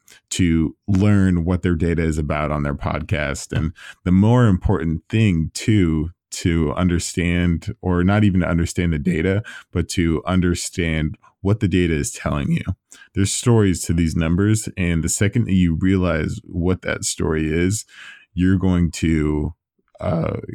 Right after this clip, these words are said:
get a lot more color to the picture of your podcast. And by the way, while it's on my mind, once again, shout out to all our Virginia listeners.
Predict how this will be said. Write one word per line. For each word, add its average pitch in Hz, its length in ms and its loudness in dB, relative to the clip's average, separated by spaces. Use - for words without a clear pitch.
get 98 140 0
a 85 80 0
lot 92 300 0
more 101 160 2
color 90 560 0
to - 160 -4
the 85 100 2
picture 80 520 -2
of 82 260 -4
your 76 100 -2
podcast. - 800 -8
And 90 160 2
by 95 160 2
the 95 100 2
way, 90 240 2
while 82 300 2
it's 82 160 -2
on 92 140 2
my 90 160 2
mind, 90 320 2
once 87 260 0
again, 90 360 2
shout 104 240 2
out 110 120 2
to 113 120 2
all 90 120 2
our 90 120 2
Virginia 87 480 2
listeners. 90 600 2